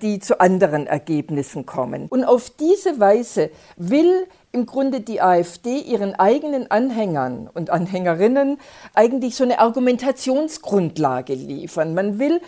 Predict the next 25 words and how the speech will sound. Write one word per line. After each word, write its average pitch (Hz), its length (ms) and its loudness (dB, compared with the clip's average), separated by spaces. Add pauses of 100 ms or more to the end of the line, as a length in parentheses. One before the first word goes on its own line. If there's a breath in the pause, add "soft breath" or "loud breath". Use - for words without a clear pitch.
(260 loud breath)
deutlich 302 540 2
machen, 294 500 0
das 226 300 2
fabulieren 233 840 0
wir 277 180 -2
nicht, 277 480 -6
unsere - 380 0
Ablehnung 226 840 0
dieser 190 280 2
Klimawandelpolitik 214 1800 0
und 180 260 -4
der 175 80 4
Möglichkeiten, 190 840 -2
den 175 200 -2
Klimawandel 185 720 -2
einzubremsen, 233 960 -2
dass 214 280 2
das 208 460 2
auf 208 180 0
nicht 240 200 -2
gesicherten 214 580 -4
Daten 156 360 -2
bestehen 143 580 -4
würde. 151 300 0
Und 196 240 0